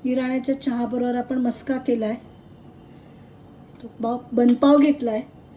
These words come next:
आणि बनपावाला मी हा घरी केलेला मस्का लावणार आहे.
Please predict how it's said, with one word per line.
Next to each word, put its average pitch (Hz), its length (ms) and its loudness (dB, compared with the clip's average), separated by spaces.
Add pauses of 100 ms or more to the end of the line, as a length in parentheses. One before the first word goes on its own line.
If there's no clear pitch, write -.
(1040)
आणि 233 80 -8
बनपावाला 233 680 -6
मी 247 140 0
हा 240 200 -4
घरी 220 300 -8
केलेला 220 460 -4
मस्का 214 460 -10 (2750)
लावणार 208 480 -10
आहे. 202 140 -12